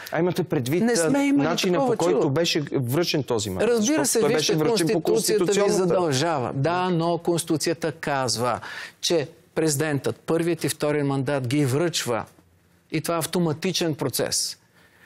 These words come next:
Speaker 2: Нещо повече, Конституцията задължава държавния глава да положи всички усилия, за да може държавата да има работещо правителство. Тоест, когато президента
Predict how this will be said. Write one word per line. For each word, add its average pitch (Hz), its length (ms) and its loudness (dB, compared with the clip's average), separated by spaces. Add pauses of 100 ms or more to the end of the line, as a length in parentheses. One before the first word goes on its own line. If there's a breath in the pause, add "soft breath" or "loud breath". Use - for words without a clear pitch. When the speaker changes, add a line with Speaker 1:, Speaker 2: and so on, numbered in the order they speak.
(200 soft breath)
Speaker 2:
Нещо 190 340 -2
повече, 175 400 0
Конституцията 165 760 -2
задължава 143 680 0
държавния 131 600 0
глава 123 400 0 (180)
да 151 160 2
положи 165 460 2
всички 202 520 -2
усилия, 190 840 0 (360 loud breath)
за 127 120 0
да 139 80 0
може 175 260 2
държавата 147 520 0
да 131 100 -2
има 151 200 0
работещо 135 460 -2
правителство. 123 640 -2
Тоест, 165 340 0 (240 loud breath)
когато 190 360 0
президента 135 840 0